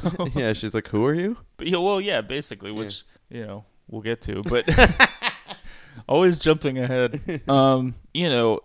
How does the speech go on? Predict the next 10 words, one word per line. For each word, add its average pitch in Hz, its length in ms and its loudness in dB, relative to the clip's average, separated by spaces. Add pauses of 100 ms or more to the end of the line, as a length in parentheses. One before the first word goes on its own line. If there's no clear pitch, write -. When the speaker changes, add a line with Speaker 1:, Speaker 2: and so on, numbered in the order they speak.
Speaker 1:
these 160 320 0
were, 151 420 4
uh, 117 240 6
first-time 120 560 -4
directors, 107 640 -4
and 104 120 -8
so 107 200 -4
they 107 360 -4
kinda 107 360 -8
thought, 101 400 -4